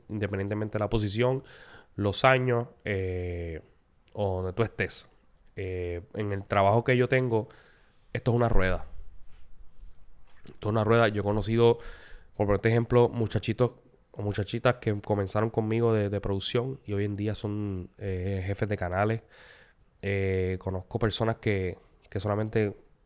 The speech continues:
lo que hacían era aguantar un boom y hoy día son jefes de, de, de los camarógrafos y diferentes cosas. Así que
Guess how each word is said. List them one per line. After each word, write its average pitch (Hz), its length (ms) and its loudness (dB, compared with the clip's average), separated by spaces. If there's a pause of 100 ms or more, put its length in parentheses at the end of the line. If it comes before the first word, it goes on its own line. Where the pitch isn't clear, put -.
(300)
lo 107 100 -4
que - 100 -4
hacían 110 200 0
era 117 100 6
aguantar 107 320 2
un 101 160 0
boom 123 300 0 (480)
y - 80 -4
hoy 98 120 0
día 101 200 0
son 95 180 -2
jefes 98 240 -2
de, 87 300 -4
de, 82 380 -10 (300)
de - 80 -10
los 90 100 -10
camarógrafos 90 920 -2
y 90 40 -6
diferentes 92 380 -6
cosas. - 360 -6 (480)
Así 87 200 -2
que - 340 4